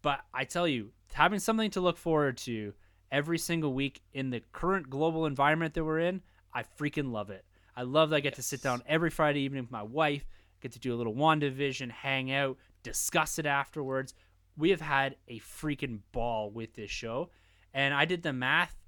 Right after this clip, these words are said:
Speaker 1: after last week's episode, and there's a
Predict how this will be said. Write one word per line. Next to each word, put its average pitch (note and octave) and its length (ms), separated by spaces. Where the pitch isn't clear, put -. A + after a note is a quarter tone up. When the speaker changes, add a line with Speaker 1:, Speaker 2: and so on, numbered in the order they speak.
Speaker 1:
after C3 680
last C3 480
week's C3+ 360
episode, F#3+ 520
and C3+ 380
there's C3+ 200
a A#2 60